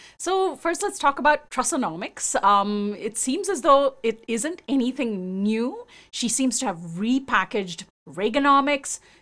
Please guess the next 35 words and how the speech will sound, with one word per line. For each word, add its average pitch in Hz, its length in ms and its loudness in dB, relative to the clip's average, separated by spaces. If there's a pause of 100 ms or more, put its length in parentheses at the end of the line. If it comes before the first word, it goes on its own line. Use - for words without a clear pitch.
(200)
Thatcherism, 262 880 4 (280)
you 202 80 -6
know, 208 100 0
this 208 260 -2
age-old 226 400 4
idea 208 600 2
that, 190 360 -2
uh, 185 280 -2
we're 196 100 -4
gonna 220 160 -2
say 233 460 2
we're 247 300 4
helping 214 720 -4 (500)
all, 208 220 4
all 220 380 4
people, 214 580 -2
middle 196 340 -4
class 190 440 0
and 190 420 -6
lower 202 200 -2
income 196 300 -6
people, 214 280 0
by 202 180 0
giving 262 480 2
money 254 440 0 (260)
to 233 140 -4
the 220 120 2
richest 196 520 -2
and 190 140 -6
hoping 208 340 -4
that 185 160 -6
the 185 60 -12
crumbs 262 520 2
fall 226 300 0
down 208 580 0